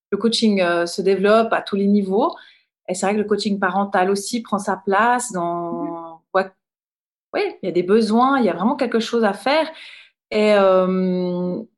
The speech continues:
Speaker 1: Super Nanny, je dois dire, par intérêt dans, dans le, par rapport au métier que j'ai, j'ai toujours, je me suis toujours demandé, mais j'aimerais aller voir, en fait, elle dit quoi, elle agit comment et tout.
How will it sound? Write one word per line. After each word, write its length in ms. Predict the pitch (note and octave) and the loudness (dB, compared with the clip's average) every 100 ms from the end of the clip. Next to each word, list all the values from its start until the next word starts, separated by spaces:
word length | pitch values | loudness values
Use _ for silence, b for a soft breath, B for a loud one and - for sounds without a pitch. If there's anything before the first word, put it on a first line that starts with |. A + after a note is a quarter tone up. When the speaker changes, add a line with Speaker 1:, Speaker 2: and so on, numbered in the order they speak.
| _ _ _ _ | _ _ _ _
Speaker 1:
Super 340 | - A3 A3+ A3+ | -12 -2 2 4
Nanny, 440 | A3 A3 C#4 D4+ | 4 4 4 2
je 60 | A3 | 2
dois 140 | F#3 | 2
dire, 300 | G3 B3+ - - | 2 -2 -2 -2
par 200 | F3 G3 | 0 0
intérêt 520 | A3 B3+ A#3 A#3+ A#3+ | 0 0 0 0 0
dans, 320 | G#3 G#3 G3+ | 2 0 0
dans 160 | G3 G3 | 0 0
le, 120 | F#3+ | -2
par 120 | - F#3+ | -2 -2
rapport 200 | G3+ G#3+ | -2 0
au 40 | |
métier 260 | G3+ A3 A3+ | 0 0 -2
que 80 | G3+ | 2
j'ai, 260 | A3 A#3 | 4 4
j'ai 120 | F#3+ | 4
toujours, 160 | - G#3 | -2 -4
je 60 | G3+ | -2
me 40 | |
suis 140 | G3+ | -2
toujours 260 | G3 A3+ A3 | -2 0 0
demandé, 440 | G3 G#3 A3 A3+ | 2 2 4 2
mais 260 | F#3 D3+ - - B B B | 2 -4 -10 -20 B B B
j'aimerais 240 | - F#3+ D#3+ | -2 0 2
aller 120 | F3+ | 2
voir, 440 | G3+ A3 A3 F3+ | 4 4 4 0
en 60 | E3+ | -4
fait, 180 | A3 G#3 | -4 -2
elle 200 | F3+ E3 | -4 -6
dit 180 | - - | -16 -4
quoi, 440 | G3+ G3+ A3+ A#3 | 0 4 4 4
elle 80 | F#3+ | 4
agit 300 | E3+ E3+ F3+ | 2 -2 -2
comment 400 | G#3+ G#3 G3+ G#3+ | 2 2 4 2
et 120 | G3 | 0
tout. 340 | - C4+ G4+ | -2 2 2